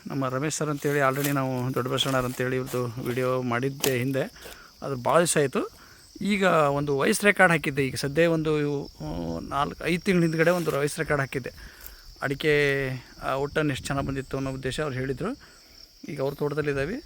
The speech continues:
ಇದು ಫಸ್ಟ್ ವಿಡಿಯೋ ಇವ್ರದ್ದು, ಅಂದ್ರೆ ಹಿಂದಿಂದು, ಹಿಂದೆ ಫಸ್ಟ್ ಇತ್ತು. ಸ್ಟಾರ್ಟಿಂಗ್ ಸಣ್ಣದಿದ್ದಾಗ ಮಾಡಿದ್ದೆ, ಬಾಳೆ ಇದೆಲ್ಲ ಹಾಕ್ಕೊಂಡು ಮಾಡಿದಾಗ ಅಡಿಕೆಗೆ ಮಾಡಿಸಿದ್ವಿ. ನಂತರದಲ್ಲೇ ವಿಡಿಯೋ ಮಾಡಿರಲಿಲ್ಲ. ಹಾಗಾಗಿ ಇದ್ರ ಒಂದು ವಿಚಾರಗಳನ್ನ ರೈತರ ಜೊತೆಗೇನೆ ಮತ್ತು ಅವ್ರ ಅನುಭವಗಳನ್ನ ಡೈರೆಕ್ಟಾಗಿ ಶೇರ್ ಮಾಡೋಣ. ಮತ್ತು ಅವ್ರ ನಂಬರ್ ಸಮೇತ ನಾವು ಕೊಡುವಂಥ ವಿಚಾರಗಳು ಇರೋದ್ರಿಂದ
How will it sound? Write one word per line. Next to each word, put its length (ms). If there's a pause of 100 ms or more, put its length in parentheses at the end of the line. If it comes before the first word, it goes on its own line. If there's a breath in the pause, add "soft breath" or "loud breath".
ಇದು 140
ಫಸ್ಟ್ 300
ವಿಡಿಯೋ 320
ಇವ್ರದ್ದು, 480
ಅಂದ್ರೆ 200
ಹಿಂದಿಂದು, 360
ಹಿಂದೆ 320
ಫಸ್ಟ್ 260
ಇತ್ತು. 360
ಸ್ಟಾರ್ಟಿಂಗ್ 360
ಸಣ್ಣದಿದ್ದಾಗ 460
ಮಾಡಿದ್ದೆ, 300
ಬಾಳೆ 300
ಇದೆಲ್ಲ 220
ಹಾಕ್ಕೊಂಡು 360
ಮಾಡಿದಾಗ 320
ಅಡಿಕೆಗೆ 320
ಮಾಡಿಸಿದ್ವಿ. 420 (520 loud breath)
ನಂತರದಲ್ಲೇ 400
ವಿಡಿಯೋ 260
ಮಾಡಿರಲಿಲ್ಲ. 420
ಹಾಗಾಗಿ 400
ಇದ್ರ 160
ಒಂದು 160
ವಿಚಾರಗಳನ್ನ 540
ರೈತರ 240 (360)
ಜೊತೆಗೇನೆ 340 (500 loud breath)
ಮತ್ತು 140
ಅವ್ರ 120
ಅನುಭವಗಳನ್ನ 480 (300 loud breath)
ಡೈರೆಕ್ಟಾಗಿ 440
ಶೇರ್ 220
ಮಾಡೋಣ. 220
ಮತ್ತು 300
ಅವ್ರ 100
ನಂಬರ್ 280
ಸಮೇತ 300
ನಾವು 160
ಕೊಡುವಂಥ 300
ವಿಚಾರಗಳು 380
ಇರೋದ್ರಿಂದ 340